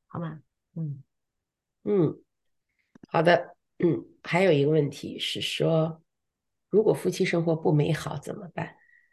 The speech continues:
Speaker 2: 呃，所以可能这个问题隐含的就是说，夫妻生活不美好，是夫妻性生活不美好，是吗？
Speaker 1: 嗯。
Speaker 2: 呃，不和谐。
Speaker 1: 夫妻生-，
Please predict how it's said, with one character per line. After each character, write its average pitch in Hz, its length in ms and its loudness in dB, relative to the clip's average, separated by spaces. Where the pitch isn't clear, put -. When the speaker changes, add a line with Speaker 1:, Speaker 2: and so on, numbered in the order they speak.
Speaker 2:
呃， 160 340 -10
所 - 200 0
以 180 220 6
可 156 220 2
能 151 160 8
这 160 120 2
个 165 300 6
问 202 100 0
题 185 160 0
隐 170 160 2
含 143 240 -2
的 165 120 0
就 175 160 0
是 156 80 0
说， 160 280 2
夫 - 180 -4
妻 208 160 0
生 202 240 4
活 170 140 6
不 165 140 2
美 156 240 4
好， - 280 -6
是 180 260 2
夫 214 200 -4
妻 - 260 -4
性 208 280 4
生 - 200 2
活 - 300 -4
不 - 140 0
美 - 180 -6
好， - 340 -10
是 - 240 -2
吗？ - 160 -2
Speaker 1:
嗯。 - 60 -20
Speaker 2:
呃， 92 100 0
不 175 140 0
和 180 180 -2
谐。 - 200 -4
Speaker 1:
夫 359 60 8
妻 403 140 8
生-， 392 180 2